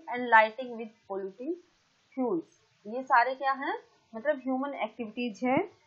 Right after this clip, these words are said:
जो air pollution का कारण बनती हैं। अब इस report के बाद हम question करेंगे, what are the major source of air pollution in Delhi? अब देखो Delhi में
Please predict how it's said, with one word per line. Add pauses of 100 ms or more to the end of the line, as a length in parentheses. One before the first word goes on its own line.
(160)
जो
air
pollution
का
कारण
बनती (100)
हैं। (340)
अब (120)
इस
report
के
बाद
हम
question
करेंगे,
what
are
the
major
source
of (220)
air
pollution
in
Delhi? (380)
अब
देखो
Delhi
में